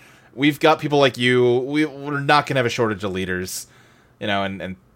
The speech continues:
thank you for, for all your help in this." You know, they, they shake hands,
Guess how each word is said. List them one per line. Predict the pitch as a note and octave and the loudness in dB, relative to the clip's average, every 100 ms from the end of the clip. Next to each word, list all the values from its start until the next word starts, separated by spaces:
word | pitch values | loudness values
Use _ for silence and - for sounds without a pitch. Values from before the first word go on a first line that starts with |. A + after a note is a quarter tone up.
| _ | _
thank | - D#3 D3 | 2 2 2
you | C#3+ C3 | -2 -2
for, | B2+ G#2+ G2+ | 0 0 0
for | G#2 G2 | 0 0
all | G2 | 0
your | E2+ | -2
help | - C3+ B2+ | 2 2 2
in | A#2+ | -2
this." | A#2 A2 - - - - _ | -2 -2 -6 -12 -16 -20 _
You | A#2+ | -2
know, | G#2+ | 0
they, | G#2+ | 2
they | G2+ F#2 | 0 -2
shake | - E3 C3 | 0 0 0
hands, | C3 A#2 A2+ A2+ A2 - - | 0 2 2 0 -6 -10 -12